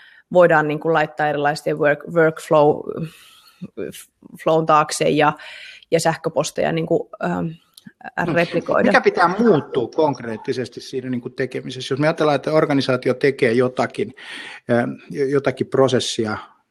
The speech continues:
Speaker 2: ja sitten tulee uusi prosessi siihen viereen, koska sitä nyt ei vaan koske niin kuin myyntityötä, että kyllä tämä
Speaker 1: Mm.
Speaker 2: koskee niin kuin montaa muutakin niin kuin työvaihetta, tuotanto, se on yksi, mikä on digikohteena
Speaker 1: Mm.
Speaker 2: monta kertaa,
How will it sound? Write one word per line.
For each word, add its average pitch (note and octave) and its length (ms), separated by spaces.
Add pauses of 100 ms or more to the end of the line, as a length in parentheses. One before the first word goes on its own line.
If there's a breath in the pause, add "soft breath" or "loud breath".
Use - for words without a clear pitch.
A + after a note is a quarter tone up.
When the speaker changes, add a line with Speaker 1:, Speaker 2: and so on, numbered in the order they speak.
(360)
Speaker 2:
ja A#2+ 80
sitten C3 240
tulee B2 220
uusi C3 280
prosessi A2+ 420
siihen A#2 300
viereen, A#2 520
koska - 200
sitä B2 200
nyt B2 140
ei C#3 160
vaan C#3 200 (440 loud breath)
koske C3 280 (120)
niin C3 100
kuin C#3+ 140
myyntityötä, B2 680
että A#2 120
kyllä A2+ 160
tämä A#2 100
Speaker 1:
Mm. G#2+ 40
Speaker 2:
koskee C3 280
niin B2 100
kuin C3 140
montaa C3 280
muutakin C3+ 400
niin A2+ 100
kuin B2 160
työvaihetta, A#2 880
tuotanto, B2 720 (320 soft breath)
se - 120
on A2+ 120
yksi, A#2+ 200
mikä B2 180
on A#2+ 100
digikohteena B2 800
Speaker 1:
Mm. - 420
Speaker 2:
monta A#2+ 240
kertaa, B2 560